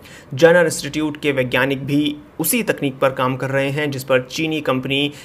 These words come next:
कैंसिनो बायोलॉजिकल्स रिसर्च कर रही है, लेकिन ऑक्सफोर्ड की टीम चिंपांजी से लिए गए एंडेनोवायरस के कमज़ोर वर्जन का इस्तेमाल कर रही है। इसमें कुछ बदलाव किए गए हैं ताकि इंसानों में ये खुद का विकास ना करने लगे।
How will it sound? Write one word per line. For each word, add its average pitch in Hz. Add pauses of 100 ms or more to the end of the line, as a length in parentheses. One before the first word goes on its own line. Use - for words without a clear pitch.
(140)
कैंसिनो 160
बायोलॉजिकल्स 135 (220)
रिसर्च 165
कर 123
रही 123
है, 123 (440)
लेकिन 196
ऑक्सफोर्ड 185
की 165
टीम 156
चिंपांजी 160
से 147 (120)
लिए 143
गए 139 (100)
एंडेनोवायरस 143 (100)
के 135
कमज़ोर 139
वर्जन 127
का 127
इस्तेमाल 117
कर 120
रही 120
है। - (420)
इसमें 165
कुछ 147
बदलाव 131
किए 147
गए 143
हैं 151
ताकि 131
इंसानों 143
में 127
ये 135
खुद 143
का 131
विकास 143
ना 120
करने 120
लगे। 117